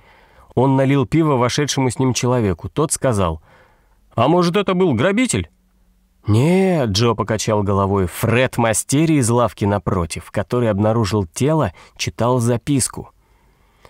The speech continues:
«Я по нему плакать не стану», сказал человек, вошедший вместе с Джо. «Омерзительный тип». «Никто в районе о нём не пожалеет», вставил бармен, «от него только и жди неприятностей».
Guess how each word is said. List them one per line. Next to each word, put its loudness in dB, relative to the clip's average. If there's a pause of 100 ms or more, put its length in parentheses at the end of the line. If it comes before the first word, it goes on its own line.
(460)
«Я -2
по -4
нему 2
плакать -2
не 0
стану», 0
сказал -2
человек, -2
вошедший -2
вместе -2
с -6
Джо. -2 (220)
«Омерзительный 0
тип». -6 (920)
«Никто 0
в 2
районе 2
о 2
нём 2
не 2
пожалеет», 0
вставил -2
бармен, 0
«от -4
него 0
только -2
и 2
жди 0
неприятностей». -2